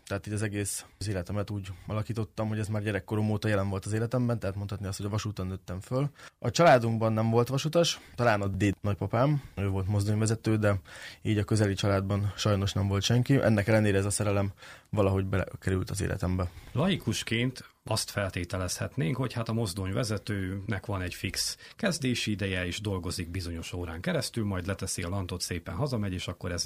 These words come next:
Speaker 2: így megy tovább. Vigyük kicsit közelebb a hallgatókhoz magát, a munkát, a munkakört.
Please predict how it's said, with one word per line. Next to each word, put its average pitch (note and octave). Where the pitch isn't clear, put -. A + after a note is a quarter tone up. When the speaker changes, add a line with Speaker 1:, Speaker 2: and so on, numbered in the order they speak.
Speaker 2:
így F2+
megy E2+
tovább. E2+
Vigyük F#3+
kicsit -
közelebb F#2+
a G#2+
hallgatókhoz F#2
magát, F2+
a F#2+
munkát, F#2
a -
munkakört. F#2